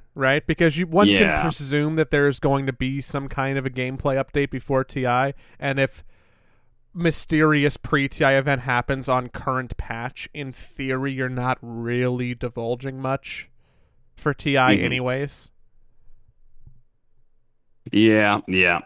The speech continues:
Speaker 2: So I, I think, um, I assume most teams will go, but it's entirely possible there's some people who just like, "No, I just wanna take a full out on break."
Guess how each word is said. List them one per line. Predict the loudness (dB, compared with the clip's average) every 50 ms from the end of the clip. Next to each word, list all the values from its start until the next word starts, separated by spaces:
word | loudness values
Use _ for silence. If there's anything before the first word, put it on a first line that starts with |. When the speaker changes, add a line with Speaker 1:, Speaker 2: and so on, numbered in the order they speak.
| _
Speaker 2:
So | -2 2 4 4 6 6 4 4 2 2
I, | 2 2 4 2 2 2
I | 2 2
think, | 4 4 2 2 2 2 2 4
um, | 4 6 6 6 4 4 2 2 0 -4 -2 2
I | 4
assume | 4 6 6 4 4 2 0 0 2 4 4 6 6 6
most | 6 6 6 4 2 2
teams | 2 4 4 4 4 4
will | 2 2 4
go, | 4 4 6 6 6
but | 4 4 2
it's | 2 2 2
entirely | 2 2 4 2 2 4 2 2
possible | 2 2 0 0 0 0 -2 -2
there's | -2 -2 -4 -2
some | -2 -4 -4
people | -4 -6 -6 -2 -2 -2
who | -2 -4 -6
just | -6 -8 -10 -6 -4
like, | -4 -4 -4
"No, | -4 -2 0 0 -2 -2 -6 _ -2
I | 0 0 0
just | 0 -2 -4 -2
wanna | -2 -2 -2 -2
take | 0 -2 -2 -2
a | -2
full | -6 -4 -4 -2 -2 0
out | 0 0 -2 -4 -8 _ _
on | -4 -2 -2 -2 -2 -4
break." | 0 2 4 4 4 2